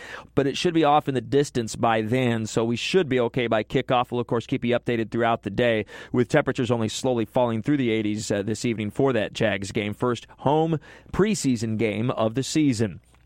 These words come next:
And then as we get into tomorrow and Saturday, the afternoon storms start to increase, become a little more active again. So maybe at least half the area gets rain each day, so that most areas will more than likely between now and Saturday get at least a little bit more rain on their yards before it dries out again a little bit by Sunday and Monday.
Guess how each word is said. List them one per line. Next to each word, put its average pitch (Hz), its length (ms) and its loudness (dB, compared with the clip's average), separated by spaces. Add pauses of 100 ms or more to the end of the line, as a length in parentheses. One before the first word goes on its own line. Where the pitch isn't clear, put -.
And 147 180 2
then 202 240 0
as 151 180 0
we 147 140 2
get 196 200 0
into 165 240 2
tomorrow 156 380 2
and 131 120 -4
Saturday, 151 420 2
the 123 160 0
afternoon 143 380 0
storms 139 320 -2
start 139 200 0
to 123 80 -2
increase, 131 380 -2
become 156 220 0
a 147 60 2
little 175 160 0
more 143 120 2
active 131 400 0
again. 139 340 0 (280)
So 147 120 2
maybe 170 220 2
at 131 80 0
least 151 200 0
half 123 280 0
the 143 140 0
area 139 220 2
gets 131 220 -4
rain 135 220 0
each 131 160 -4
day, 131 140 0
so 127 140 -2
that 123 100 0
most 262 380 0
areas 151 460 2
will 127 120 0
more 175 180 -2
than 135 60 -2
likely 139 260 0
between 120 340 -4
now 135 220 -2
and 117 80 -6
Saturday 135 380 2
get 123 120 0
at 123 40 -2
least 135 160 -2
a 120 40 0
little 185 200 2
bit 147 140 0
more 139 240 2
rain 135 200 2
on 127 100 0
their 113 100 0
yards 123 400 2 (260)
before 202 400 4
it 190 80 -2
dries 202 280 2
out - 220 0
again 127 260 0
a 117 40 0
little 117 160 2
bit 120 100 2
by 117 140 2
Sunday 147 340 0
and 120 100 0
Monday. 135 380 0